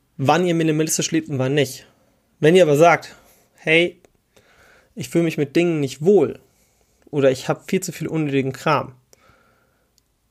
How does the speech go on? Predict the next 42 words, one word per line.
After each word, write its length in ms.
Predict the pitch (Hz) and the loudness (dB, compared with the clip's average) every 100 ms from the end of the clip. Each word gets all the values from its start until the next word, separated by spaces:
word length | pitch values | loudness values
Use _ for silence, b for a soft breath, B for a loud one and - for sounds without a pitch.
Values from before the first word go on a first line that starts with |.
| - | -4
dann 400 | 123 165 226 240 | 2 2 2 0
wisst 240 | 185 208 - | 0 0 0
ihr 120 | 208 | 0
schon 180 | - 196 | 0 -2
mal, 180 | 185 156 | 0 -2
was 160 | 160 | -4
ihr 80 | 156 | -4
machen 300 | 143 147 156 | -4 -4 -4
müsst, 180 | 156 - | -4 -6
um 100 | 143 | -4
den 120 | 139 | -2
nächsten 260 | 139 - 147 | -4 -6 -4
Schritt 260 | 208 220 | -2 -2
zu 120 | - | -2
gehen. 260 | 127 - 67 | -4 -6 -8
Denn 220 | - - - | -14 -12 -6
das 200 | 151 - | -4 0
sind 140 | 208 | 2
dann 160 | 196 170 | 2 2
Dinge, 260 | 180 185 | 2 2
die 140 | 175 139 | 0 0
ihr 120 | 139 | 0
aus 120 | 143 | 0
eurem 240 | 143 139 131 | -4 -4 -2
Alltag 640 | 139 135 151 147 - - | -2 0 0 0 -2 -14
befreien 420 | 151 - 196 208 | -6 0 2 4
solltet, 460 | 180 180 175 165 - | 4 4 2 -4 0
die 60 | |
ihr 120 | 147 143 | 0 2
wegmachen 400 | 170 160 151 139 | -2 -2 -2 2
solltet, 460 | 139 139 143 135 B B B B B B | 2 4 0 -2 B B B B B B
um 160 | 170 147 | -2 0
ein 140 | 147 | 4
leichteres 420 | 127 139 - 147 | 4 2 -2 -6
und 60 | 131 | -6
entspannteres 520 | 131 123 131 131 131 | -4 -4 -4 -4 -2
Leben 280 | 127 147 131 | 0 2 0
halt 160 | 117 | -4
zu 80 | - | -8
führen, 320 | - - 131 | -14 -12 -8
ne? 240 | 123 147 180 _ B B B B B B B | -4 -4 -6 _ B B B B B B B
Ja. 280 | 117 - | -2 -2